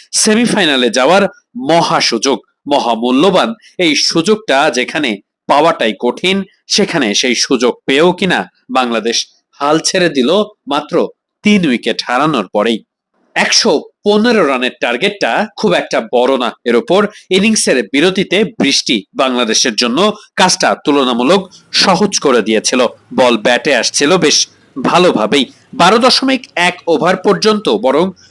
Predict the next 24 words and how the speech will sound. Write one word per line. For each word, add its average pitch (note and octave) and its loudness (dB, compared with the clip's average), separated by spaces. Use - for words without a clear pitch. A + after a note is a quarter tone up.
সর্বস্ব G3+ 0
দিয়ে A#2+ 0
চেষ্টা E3 -2
করার A2+ -2
কথা, A2+ -2
কিন্তু B2+ 0
সেখানে D3 -2
উল্টো B2 2
বাংলাদেশ A#2 -2
দল E3 2
শুধুমাত্র F#3 0
সম্মানজনক D#3 -2
জয়ের D3+ 2
পথই D3 -2
বেছে C#3+ 0
নিয়েছে, G#2 -4
যেটা B2 -2
খুবই E3+ 0
দৃষ্টিকটু E3 -2
লেগেছে A#2 -2
সর্বমহলেই। B2 0
বাংলাদেশের G3 2
ব্যাটসম্যানদের C3+ -2
খেলার C3+ 0